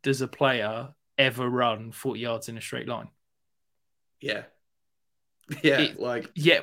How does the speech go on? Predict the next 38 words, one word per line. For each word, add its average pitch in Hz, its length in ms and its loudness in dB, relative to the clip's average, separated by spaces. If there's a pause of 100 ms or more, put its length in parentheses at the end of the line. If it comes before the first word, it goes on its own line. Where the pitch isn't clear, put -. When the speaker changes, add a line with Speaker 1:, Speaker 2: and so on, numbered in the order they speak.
(100)
Speaker 1:
yeah, 175 160 8
we 170 180 4
all 190 160 6
obsess 170 320 2
about 117 220 0
it. 104 80 -2
You 120 80 -6
know, 135 100 2
we've 175 220 2
talked 156 240 0
about 135 200 4
it, 131 80 0
what, 147 300 2
three, 151 260 4
four 156 200 0
times 160 340 4
so 170 140 0
far 175 280 6
on 175 120 0
this 175 140 0
Speaker 2:
At 120 40 0
Speaker 1:
show? 143 120 6
Speaker 2:
least. 202 200 2
Speaker 1:
Like, 165 220 -6
it's - 120 -8
ridiculous. 160 360 -4
Speaker 2:
So 160 80 4
much 180 200 6
I 143 120 4
had 139 100 6
to 135 60 0
have 127 100 -4
a 113 60 -4
tangent, 131 500 -2
yeah. 127 220 -2 (500)
<laughs> - 0 - (480)
Like, 143 260 -6
yeah. 160 380 2